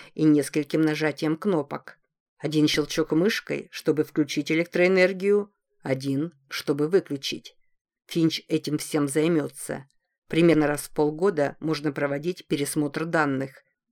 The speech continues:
Мы хотим быть справедливыми в этом вопросе. Как я уже сказал, у нас цивилизованная страна». «Но будут бунты»,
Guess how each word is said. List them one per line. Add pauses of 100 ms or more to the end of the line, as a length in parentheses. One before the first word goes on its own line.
(160)
Мы
хотим
быть
справедливыми
в
этом
вопросе. (460)
Как
я
уже
сказал,
у
нас
цивилизованная
страна». (1120)
«Но
будут
бунты»,